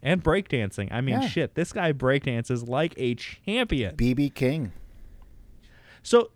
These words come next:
Speaker 1: paraphrased, roughly what I said is I
Speaker 2: Mm-hmm.
Speaker 1: said, like, "Hey, have you had a chance to set up your, your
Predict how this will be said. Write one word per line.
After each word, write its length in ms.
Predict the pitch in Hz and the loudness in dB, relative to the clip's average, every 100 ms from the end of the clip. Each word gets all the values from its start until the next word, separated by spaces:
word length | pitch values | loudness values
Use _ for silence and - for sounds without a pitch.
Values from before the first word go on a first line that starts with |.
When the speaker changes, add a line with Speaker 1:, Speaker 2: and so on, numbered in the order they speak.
| - | -2
Speaker 1:
paraphrased, 640 | 233 247 208 196 170 147 | 2 2 2 2 2 2
roughly 280 | 175 180 185 | 2 4 4
what 140 | 175 | 4
I 40 | 147 | 2
said 360 | - 139 135 | 2 2 4
is 180 | 131 131 | 2 2
I 100 | 139 | 2
Speaker 2:
Mm-hmm. 80 | 127 | 2
Speaker 1:
said, 180 | 139 135 | 0 0
like, 180 | 127 - | -2 -2
"Hey, 500 | 175 165 143 139 135 - - - | -2 0 0 -2 -4 -12 -20 -2
have 240 | 135 139 | 0 2
you 100 | 143 | 2
had 180 | 123 131 | 0 -2
a 20 | |
chance 340 | 135 131 117 - | 0 -2 -2 -2
to 100 | 139 | -4
set 260 | - 104 101 | 0 -2 0
up 180 | 98 | -2
your, 380 | 123 131 127 131 - _ | 2 4 4 0 -4 _
your 260 | - 156 | -2 0